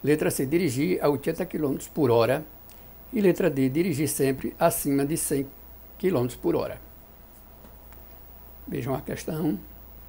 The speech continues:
analise as alternativas, marque uma delas e vamos ao gabarito. A alternativa correta é a letra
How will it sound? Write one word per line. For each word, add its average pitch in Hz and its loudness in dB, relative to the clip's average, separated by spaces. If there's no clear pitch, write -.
analise 131 2
as 123 0
alternativas, 131 -6
marque 147 2
uma 147 0
delas 131 0
e 180 -2
vamos 127 0
ao 123 2
gabarito. 131 -4
A - -20
alternativa 127 -8
correta 123 0
é 127 2
a - 0
letra 131 -6